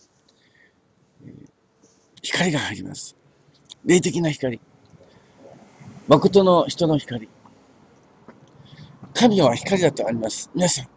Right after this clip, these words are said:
神様ご自身が光です。御言葉が光です。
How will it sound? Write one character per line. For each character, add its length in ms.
神 240
様 240
ご 120
自 120
身 260
が 60
光 320
で 100
す。 280
御 100
言 260
葉 80
が 100
光 300
で 160
す。 260